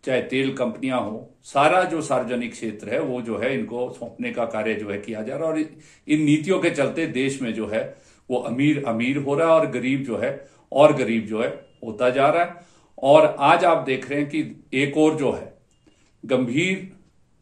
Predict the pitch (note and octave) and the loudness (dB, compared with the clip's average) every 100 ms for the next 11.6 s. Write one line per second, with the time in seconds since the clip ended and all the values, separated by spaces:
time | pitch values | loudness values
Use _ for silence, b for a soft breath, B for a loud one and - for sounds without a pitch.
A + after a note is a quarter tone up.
0 | _ _ _ _ _ - C3 D#3+ D#3 D3 | _ _ _ _ _ -2 2 2 4 4
1 | D3 D3 - B2 A2+ A#2 G#2+ G2+ A2+ - | 2 0 -4 -4 -4 -6 -4 -2 -2 -4
2 | - _ - B2 B2+ B2 - D#3+ C3 A#2+ | -14 _ -10 -6 -4 0 2 2 0 -2
3 | A#2 B2 A2 G#2 C#3+ B2+ A#2 G#2+ A#2 A#2 | -2 -4 -4 -2 0 0 -4 -4 -6 -6
4 | C#3 C#3+ C3+ B2+ D3 C#3 D3+ D3 E3 E3 | -4 -4 -4 -6 -6 -4 -4 -2 -4 -6
5 | - b b b C3 B2 D3+ E3+ G3 G3 | -10 b b b -2 -2 -2 -2 -2 2
6 | D#3+ D3+ C#3+ B2 D3 A#2 B2 - D3 C3 | 4 4 2 2 2 0 -4 -4 -4 0
7 | B2 - G2+ A#2 G#2 B2 A#2 G2+ G#2 F#2+ | -2 -2 -8 -8 -10 -10 -10 -8 -8 -8
8 | F#2+ G#2+ - B B B - B2+ D3 D#3 | -10 -12 -14 B B B 0 2 2 0
9 | D3+ - - b b b b b - - | -2 -6 -14 b b b b b -10 -6
10 | D3+ C#3+ F3 G3 G3+ D3+ E3+ E3 D#3+ D3 | -4 -2 2 2 2 0 -2 -2 -4 -2
11 | D3+ D3 - B2+ B2+ E3+ | -4 -4 -4 -2 0 -2